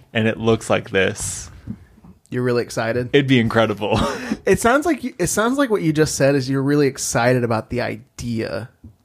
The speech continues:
Speaker 2: of that. Like
Speaker 1: And the product.
Speaker 2: Okay, perfect.
Speaker 1: Yeah.
Speaker 2: Like, just even thinking about it
Speaker 1: All of
Speaker 2: gets
Speaker 1: it.
Speaker 2: me all excited.
Speaker 1: Yeah, it does.
Speaker 2: Yep. So, um,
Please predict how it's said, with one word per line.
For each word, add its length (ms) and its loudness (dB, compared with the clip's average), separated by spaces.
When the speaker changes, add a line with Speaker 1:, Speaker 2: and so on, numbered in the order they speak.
Speaker 2:
of 180 -8
that. 320 -6
Like 400 -4
Speaker 1:
And 180 2
the 60 2
product. 560 2
Speaker 2:
Okay, 460 2
perfect. 400 -6
Speaker 1:
Yeah. 300 -4
Speaker 2:
Like, 220 6
just 240 -2
even 280 2
thinking 380 -2
about 280 0
it 80 -6
Speaker 1:
All 180 -2
of 60 -6
Speaker 2:
gets 160 -2
Speaker 1:
it. 40 -6
Speaker 2:
me 100 2
all 180 2
excited. 520 -4
Speaker 1:
Yeah, 340 -2
it 80 -20
does. 480 -14
Speaker 2:
Yep. 440 2
So, 560 4
um, 400 6